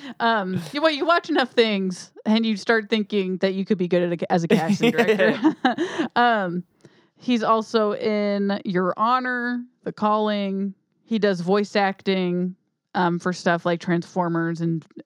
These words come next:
Speaker 2: uh, I think it was, uh, video games. Um, Ray Donovan.
Speaker 1: Mm.
Speaker 2: S-, a World of, World of Warcraft. Um, and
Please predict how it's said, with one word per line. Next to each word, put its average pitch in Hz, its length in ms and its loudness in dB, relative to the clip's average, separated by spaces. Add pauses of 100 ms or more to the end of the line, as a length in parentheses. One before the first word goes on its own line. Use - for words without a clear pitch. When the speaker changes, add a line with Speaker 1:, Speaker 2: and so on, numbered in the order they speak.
(140)
Speaker 2:
uh, - 40 0
I 165 220 -2
think 185 280 -4
it 170 60 -4
was, 165 420 -4 (320)
uh, 208 140 0 (100)
video 175 420 -2
games. 160 420 -4 (540)
Um, 180 320 2
Ray 170 120 0
Donovan. 196 760 0 (1080)
Speaker 1:
Mm. 113 420 -2
Speaker 2:
S-, 90 200 -4
a 214 100 4
World 208 200 0
of, 202 140 -4
World 220 320 0
of 185 180 0
Warcraft. - 580 -10 (440)
Um, 185 520 -2 (1120)
and 175 580 -2